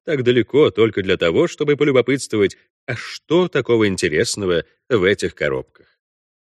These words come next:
Сегодня, несмотря на выходной, появилась у шлагбаума автомашина. Пикап притормозил в нескольких метрах от будки охраны, и оттуда выбрался полноватый лысый мужчина.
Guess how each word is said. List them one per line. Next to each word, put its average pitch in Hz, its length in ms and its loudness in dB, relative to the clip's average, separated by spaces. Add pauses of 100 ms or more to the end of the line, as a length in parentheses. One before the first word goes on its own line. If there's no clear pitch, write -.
(720)
Сегодня, 98 720 0
несмотря 101 520 -2
на 170 100 2
выходной, 120 540 0
появилась 160 520 2
у 175 80 0
шлагбаума 139 720 0 (160)
автомашина. 120 800 -4 (720)
Пикап 180 380 -4
притормозил 113 600 0
в 117 60 0
нескольких 113 540 -2
метрах 104 340 -2
от 101 100 0
будки 90 280 -2
охраны, 101 640 -2 (260)
и 120 60 -2
оттуда 180 580 2
выбрался 156 500 2
полноватый 113 760 0
лысый 87 380 -2
мужчина. 64 600 -12